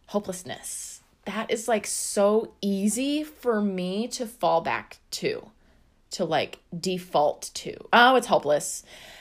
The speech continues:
Oh, it's not gonna work. Oh, I might as well quit." <laughs> I, I might as well give up. <laughs> And it makes you want to quit everything, this feeling of hopelessness. And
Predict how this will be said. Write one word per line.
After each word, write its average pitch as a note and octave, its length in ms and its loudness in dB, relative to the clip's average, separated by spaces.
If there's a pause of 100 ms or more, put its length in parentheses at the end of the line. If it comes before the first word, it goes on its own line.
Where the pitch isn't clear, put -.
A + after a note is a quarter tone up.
(160)
Oh, A#3+ 220 12
it's G3+ 100 6
not G3 140 4
gonna G3 160 4
work. D3+ 280 2
Oh, G#3 720 12 (560)
I F#3 100 2
might F#3 100 4
as F3 100 2
well E3+ 80 4
quit." - 260 0
<laughs> - 160 -2 (1000)
I, A#3+ 160 8
I G3+ 280 8
might G3 140 4
as G3 60 0
well F#3 120 8
give F#3 160 0
up. D3 260 -2
<laughs> A3 40 -8 (640)
And A3+ 120 0
it A3 80 2
makes C4 300 6
you D#4+ 260 4
want F#3 540 2
to D4 80 -6
quit G#4+ 340 0
everything, G4+ 640 0 (100)
this A3 380 -2
feeling B3+ 560 -6
of A3 120 -8
hopelessness. G#3+ 680 -8
And E3+ 420 -4